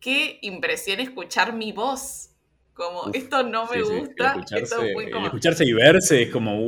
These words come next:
Speaker 2: uy.
Speaker 1: Sí, sí,
Speaker 2: ¿Y hoy
Speaker 1: total.
Speaker 2: estás contenta de, de, del proceso? Ni te digo el resultado.
Speaker 1: Recontra, recontra contenta del proceso,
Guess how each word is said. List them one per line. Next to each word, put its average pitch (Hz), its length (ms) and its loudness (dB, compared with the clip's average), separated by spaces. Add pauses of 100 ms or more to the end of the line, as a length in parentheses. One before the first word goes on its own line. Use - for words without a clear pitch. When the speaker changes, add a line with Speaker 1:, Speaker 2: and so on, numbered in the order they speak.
(100)
Speaker 2:
uy. 110 380 -2
Speaker 1:
Sí, 277 340 -4 (320)
sí, 214 300 -14
Speaker 2:
¿Y 120 140 2
hoy 175 140 10
Speaker 1:
total. 208 140 -2
Speaker 2:
estás - 160 -8
contenta 170 480 2
de, 101 640 2 (200)
de, 104 340 -4 (280)
del 101 220 -4
proceso? 147 760 -2 (140)
Ni 190 120 2
te 190 100 6
digo 165 200 8
el 123 80 4
resultado. 104 600 2
Speaker 1:
Recontra, 202 800 -4 (260)
recontra 214 520 -4
contenta 202 340 -6
del 202 100 -4
proceso, 196 680 -8